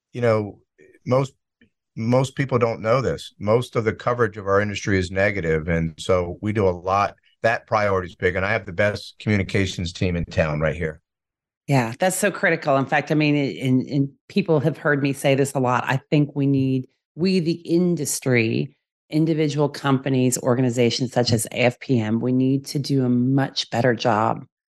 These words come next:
Speaker 2: of telling our story. 'Cause if we don't tell our story, somebody else will. And they're gonna t-, spin it their own way. And so it's
Speaker 1: Victoria, I can
Speaker 2: incumbent on all of us to do that.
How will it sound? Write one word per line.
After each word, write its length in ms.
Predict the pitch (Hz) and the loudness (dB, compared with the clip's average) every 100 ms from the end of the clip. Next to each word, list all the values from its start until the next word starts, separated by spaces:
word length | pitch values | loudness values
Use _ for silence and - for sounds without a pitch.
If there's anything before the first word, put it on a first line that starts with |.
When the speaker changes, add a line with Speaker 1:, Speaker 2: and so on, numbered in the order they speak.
| _ - | _ -2
Speaker 2:
of 140 | 127 | -2
telling 360 | - 135 120 120 | 0 0 0 -2
our 100 | 113 | -2
story. 500 | - 113 95 85 - _ _ | 0 0 0 -2 -10 _ _
'Cause 160 | - 165 | 0 0
if 160 | 165 | 0
we 160 | 208 302 | -2 0
don't 180 | 294 - | 0 -4
tell 180 | 160 131 | -2 0
our 120 | 123 | 2
story, 580 | - 131 120 117 110 - | 0 0 2 2 0 -4
somebody 360 | - 147 139 123 | -6 0 2 2
else 260 | 107 - | 2 -2
will. 220 | - - _ _ _ _ | -4 -6 _ _ _ _
And 160 | 160 165 | -2 0
they're 80 | 208 | 2
gonna 160 | 226 | 2
t-, 180 | 190 - | 0 -6
spin 300 | - - 175 | -10 0 2
it 220 | 156 139 | 2 -2
their 280 | 135 139 131 | -2 2 2
own 160 | 131 123 | 2 0
way. 320 | 101 - - _ _ _ _ _ | 0 -2 -6 _ _ _ _ _
And 280 | 147 135 131 | -2 0 0
so 180 | - 139 | 0 0
it's 120 | 135 | 0
Speaker 1:
Victoria, 200 | 131 147 | 0 0
I 60 | 135 | 0
can 140 | 151 | -2
Speaker 2:
incumbent 280 | 131 170 156 | -2 0 2
on 200 | 131 135 - | 2 0 -2
all 220 | 127 135 | 0 0
of 100 | 131 | 2
us 220 | 127 - | 0 -2
to 160 | - 131 | -4 -2
do 220 | 127 120 | 2 2
that. 240 | 76 67 | 0 -6